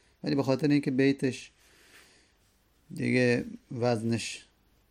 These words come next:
خوب بشه، گفت: "ولیرو"، به صیغهٔ امر گفت باید روایت بکنه.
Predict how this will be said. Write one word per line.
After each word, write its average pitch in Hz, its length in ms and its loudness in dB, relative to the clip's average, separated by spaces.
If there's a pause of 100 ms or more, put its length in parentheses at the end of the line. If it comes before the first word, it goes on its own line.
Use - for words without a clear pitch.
(220)
خوب 113 480 -6
بشه، 135 460 2 (480)
گفت: 151 260 -4
"ولیرو"، 127 560 2 (960)
به - 60 -8
صیغهٔ 127 340 -2
امر 135 220 2
گفت 127 260 0
باید 120 380 2
روایت 127 280 4
بکنه. 113 420 -6